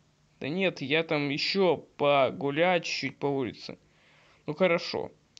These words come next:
Если что, м, я рядом. Если что, э, когда придешь домой, э, я просто хочу щас еще с, э,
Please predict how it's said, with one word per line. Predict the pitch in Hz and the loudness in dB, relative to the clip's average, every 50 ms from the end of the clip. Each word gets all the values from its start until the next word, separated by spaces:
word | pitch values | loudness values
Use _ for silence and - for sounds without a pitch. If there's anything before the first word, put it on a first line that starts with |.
| - _ | -20 _
Если | - 151 165 180 190 | -12 -10 -6 -4 -2
что, | 190 - - 247 247 240 196 - - - _ _ _ _ _ _ _ _ _ _ _ _ _ _ _ _ _ _ | -2 0 4 6 6 6 6 2 -2 -10 _ _ _ _ _ _ _ _ _ _ _ _ _ _ _ _ _ _
м, | - 139 131 113 85 - - - _ _ _ _ | -8 -8 -8 -8 -8 -10 -14 -16 _ _ _ _
я | - 156 175 202 208 | 0 2 4 6 6
рядом. | 190 156 92 - - - - - - - | 6 4 2 2 0 -2 -4 -8 -10 -6
Если | 143 151 147 - | -6 -4 -4 -6
что, | - - - 190 208 214 220 226 - - _ _ _ _ _ _ _ _ _ _ _ _ | -8 -2 2 4 4 4 2 0 -4 -12 _ _ _ _ _ _ _ _ _ _ _ _
э, | - 135 104 85 71 - - _ _ | 0 2 2 2 0 -4 -10 _ _
когда | - 151 156 151 175 175 | -2 -2 2 2 2 2
придешь | - - 165 160 160 160 | 2 0 0 0 0 0
домой, | 147 139 135 143 160 208 233 262 262 - - - _ _ _ _ _ _ _ _ _ _ _ _ _ _ _ _ | 0 0 0 2 2 2 2 2 0 -2 -8 -16 _ _ _ _ _ _ _ _ _ _ _ _ _ _ _ _
э, | - 139 110 - 160 - | -4 -4 -4 -4 -6 -6
я | - 139 170 185 | -4 -2 -2 -2
просто | 190 208 214 208 - 202 | 0 -2 -2 0 -2 -2
хочу | 196 - 202 - - 202 185 - | -2 -4 -4 -2 0 0 0 0
щас | - - 196 185 - - | 0 0 -2 -2 -2 -4
еще | - 190 - - 185 180 | -4 -4 0 0 0 0
с, | 175 180 - - 180 | 0 -2 -6 -6 -2
э, | 175 170 170 165 151 143 | 0 2 2 2 2 0